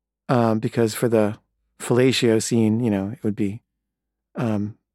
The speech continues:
better for the actress to be dealing with a sock." <laughs> So anyway, I did the sex scene, and, um, I was just kinda, like, mortified, and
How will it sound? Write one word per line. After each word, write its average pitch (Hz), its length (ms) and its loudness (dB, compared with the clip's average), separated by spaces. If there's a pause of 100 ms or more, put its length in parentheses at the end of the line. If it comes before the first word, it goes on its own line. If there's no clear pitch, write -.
(440)
better 120 280 2
for - 160 -4
the 113 120 0
actress 127 640 0 (100)
to 117 300 -6 (500)
be 131 100 -8
dealing 123 220 2
with 113 120 0
a 104 80 -4
sock." 135 560 0
<laughs> - 160 -12 (340)
So - 120 0
anyway, 147 340 4 (400)
I 147 80 4
did 196 180 2
the 156 80 4
sex - 300 -4
scene, 92 240 -10 (560)
and, 127 420 2
um, 123 340 0 (680)
I 143 100 2
was 156 100 4
just 170 180 0
kinda, 160 220 0
like, 135 360 0 (1300)
mortified, 127 760 2 (720)
and 143 500 2